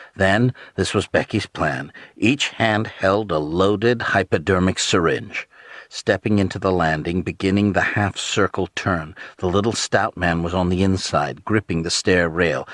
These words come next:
and Chet Meeker swung out to walk beside him. I stepped suddenly forward, directly behind them, shoving Becky to one side with an elbow, flinging her into a corner of the landing. Both my hands shot instantly forward, hard and fast,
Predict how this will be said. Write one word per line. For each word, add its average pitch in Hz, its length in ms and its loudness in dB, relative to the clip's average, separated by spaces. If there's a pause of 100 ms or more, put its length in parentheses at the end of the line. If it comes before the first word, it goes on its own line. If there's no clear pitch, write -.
(220)
and 95 180 2
Chet 104 240 0
Meeker 98 440 -2 (180)
swung 101 460 2
out 90 180 -2
to - 100 -4
walk 87 300 0
beside 101 440 0
him. 71 180 -14 (580)
I 92 100 2
stepped - 360 -2
suddenly 113 400 2
forward, 95 460 2
directly 104 420 2
behind 85 460 0
them, 87 180 0
shoving 98 440 2
Becky 92 320 0
to 92 60 0
one 92 280 2
side 90 260 0
with 85 160 -4
an 92 100 2
elbow, 90 380 4
flinging 98 480 2
her 98 240 0
into 90 240 0
a 80 60 -4
corner 95 420 2
of 80 80 0
the 90 100 0
landing. 85 520 0 (280)
Both 110 280 0
my 113 160 2
hands 117 360 2
shot - 400 2
instantly 110 520 0
forward, 98 480 2
hard 117 440 0
and 117 140 4
fast, 92 480 0